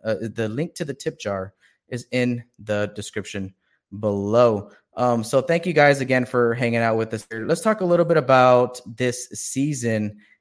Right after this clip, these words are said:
and where the new look Spurs come in. I was talking to Damien about this last week,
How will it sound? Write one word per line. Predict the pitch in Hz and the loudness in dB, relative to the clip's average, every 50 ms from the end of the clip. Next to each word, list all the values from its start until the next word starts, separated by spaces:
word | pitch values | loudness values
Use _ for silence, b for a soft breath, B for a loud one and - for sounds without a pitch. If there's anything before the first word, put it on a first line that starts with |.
| b | b
and | - 117 120 120 110 113 | -4 -2 -2 0 0 2
where | 123 127 127 127 127 120 107 | 4 4 6 6 4 4 2
the | 120 117 | 0 0
new | 110 110 120 160 190 | 0 2 0 0 0
look | 190 165 165 143 - | 2 2 2 2 0
Spurs | - - - 127 123 120 117 117 113 - | -2 -4 2 4 4 6 4 4 0 -4
come | - 139 120 | -4 -2 -2
in. | 117 117 | 0 2
I | 117 | 0
was | 123 - | 0 0
talking | - 165 160 160 165 156 139 | 0 -2 -2 -2 -4 -8 -8
to | - - 131 117 | -6 -8 -8 -4
Damien | 110 123 123 131 139 131 120 | -2 -2 -2 0 0 -2 -2
about | 117 107 113 110 - | 0 0 0 -2 -2
this | - 110 107 - | -4 -8 -6 -2
last | 117 117 110 - - 123 | 0 0 0 -2 -4 -6
week, | 127 131 123 - - | -4 -4 -6 -8 -12